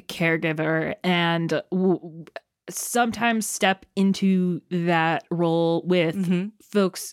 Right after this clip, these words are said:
Speaker 1: who have a similar mental illness as I do, but have gotten to the point where, um, they, their brain is, is so manic or psychotic that they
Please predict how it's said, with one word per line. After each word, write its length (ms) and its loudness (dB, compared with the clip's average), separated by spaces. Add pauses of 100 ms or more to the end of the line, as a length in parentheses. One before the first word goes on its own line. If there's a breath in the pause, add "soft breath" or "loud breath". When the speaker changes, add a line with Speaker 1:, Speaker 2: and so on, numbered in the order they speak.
Speaker 1:
who 80 0
have 120 2
a 40 -6
similar 500 0
mental 640 -2
illness 640 -2
as 320 0
I 160 0
do, 240 2
but 200 0
have 440 -2
gotten 340 0
to 120 -2
the 100 0
point 400 -2
where, 380 0 (560 loud breath)
um, 580 2 (300)
they, 500 0
their 240 2
brain 340 0
is, 300 -2
is 160 2
so 240 -2
manic 420 -2
or 80 0
psychotic 600 -2
that 200 -4
they 260 2